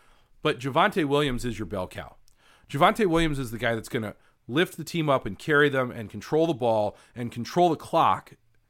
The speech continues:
and make sure that that awesome Denver Broncos defense doesn't have to be on the field more often than is necessary, and the offense can allow Russ to cook, especially if teams have to key on him,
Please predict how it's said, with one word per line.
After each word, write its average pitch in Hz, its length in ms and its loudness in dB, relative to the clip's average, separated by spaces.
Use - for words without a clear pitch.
and 135 180 -2
make 156 180 2
sure 147 260 2
that 131 260 2
that 135 300 2
awesome 165 460 4
Denver 156 260 0
Broncos 143 420 0
defense 127 540 -4
doesn't 180 360 4
have 143 200 -4
to 135 60 -10
be 131 140 0
on 123 120 4
the 120 60 -2
field 120 480 -2
more 123 320 2
often 113 540 0
than 113 460 -2
is 117 160 -6
necessary, 98 760 -2
and 123 160 -4
the - 120 -6
offense 135 440 4
can 151 580 0
allow 110 340 2
Russ 104 300 -2
to 113 120 -6
cook, 101 340 -4
especially 185 460 2
if 151 80 -2
teams 170 300 -4
have 156 240 -8
to 165 100 -4
key 208 280 -4
on 92 200 -4
him, 82 260 -12